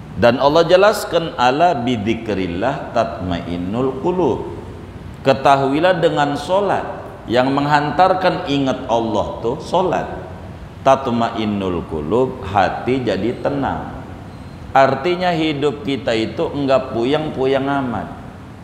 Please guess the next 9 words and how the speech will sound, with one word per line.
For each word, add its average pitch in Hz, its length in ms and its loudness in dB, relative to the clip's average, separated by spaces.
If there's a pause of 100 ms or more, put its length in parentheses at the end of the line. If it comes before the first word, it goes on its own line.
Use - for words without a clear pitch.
(280)
Kalaulah 120 560 4
kita 123 320 -2
sholat 107 640 0
itu 143 480 -2
satu 117 480 0
sholat 101 480 0
satu 117 560 -2
persen 170 640 2
atau - 800 4